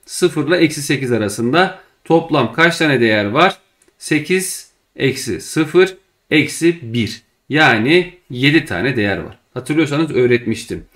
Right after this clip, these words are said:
İkisinin de içi boşsa bir çıkartıyordunuz. Yedi tane değer. Ya da şöyle yazacağım. Eksi bir, eksi iki, eksi üç, eksi dört, eksi beş, eksi altı, eksi yedi. Kaç tane? Yedi tane değer. Evet.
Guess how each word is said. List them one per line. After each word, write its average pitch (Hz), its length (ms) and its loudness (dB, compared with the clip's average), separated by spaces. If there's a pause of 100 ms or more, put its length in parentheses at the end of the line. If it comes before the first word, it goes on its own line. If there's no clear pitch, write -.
(280)
İkisinin 175 400 0
de 139 120 2
içi 131 280 -4
boşsa 175 600 0 (220)
bir 156 220 4
çıkartıyordunuz. 127 880 -2 (220)
Yedi 135 300 2
tane - 280 -2
değer. 90 180 -4 (300)
Ya 143 140 0
da 147 80 -2
şöyle 135 240 -2
yazacağım. 82 340 -6 (300)
Eksi 135 360 -4
bir, 117 200 -6 (180)
eksi 117 340 -2
iki, 82 360 -10
eksi 131 340 -4
üç, - 200 -14 (180)
eksi 135 340 -6
dört, 87 180 -10 (180)
eksi 110 360 -4
beş, 151 260 -4 (300)
eksi 139 360 -4
altı, 104 440 -8
eksi 101 360 -6
yedi. 98 260 -4 (200)
Kaç 147 280 -2
tane? 139 380 -4 (300)
Yedi 131 240 0
tane 147 280 -6
değer. 117 260 -10 (500)
Evet. 196 340 0